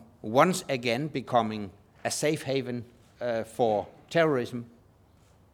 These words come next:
But in addition to that, they have also contributed to providing conditions for a better civilian development in Afghanistan. They have really made a difference.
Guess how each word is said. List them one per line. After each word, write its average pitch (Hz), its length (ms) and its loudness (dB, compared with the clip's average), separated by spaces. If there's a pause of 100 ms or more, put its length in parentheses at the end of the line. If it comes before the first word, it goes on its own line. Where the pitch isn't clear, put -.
(1500)
But 170 160 6
in 180 140 4
addition 220 380 4
to 156 100 -4
that, 92 380 -10 (720)
they 147 140 0
have 160 140 2
also 214 320 6
contributed 151 800 0 (880)
to 160 500 2 (460)
providing 165 680 4 (500)
conditions 139 840 -2 (400)
for 147 180 4
a 131 100 -2
better 156 300 4
civilian 180 540 4
development 104 720 -4 (460)
in 147 120 0
Afghanistan. 110 640 -2 (280)
They 175 80 6
have 160 120 4
really 202 260 4
made 160 280 0
a - 20 -4
difference. 131 600 -8